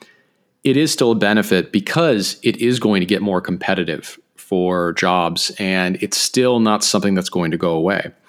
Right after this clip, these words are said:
But I think that the reason why we've seen this shift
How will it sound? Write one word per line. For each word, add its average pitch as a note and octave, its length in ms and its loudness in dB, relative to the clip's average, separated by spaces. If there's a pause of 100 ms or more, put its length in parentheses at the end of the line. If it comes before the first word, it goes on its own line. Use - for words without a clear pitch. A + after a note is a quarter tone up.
(680)
But C3+ 120 2
I C3 80 2
think F#3 260 0
that D#3 180 0
the A#2 80 0
reason B2+ 420 0
why G#2+ 260 0
we've G2 200 0
seen G#2+ 360 0
this F#2 120 0
shift - 560 -4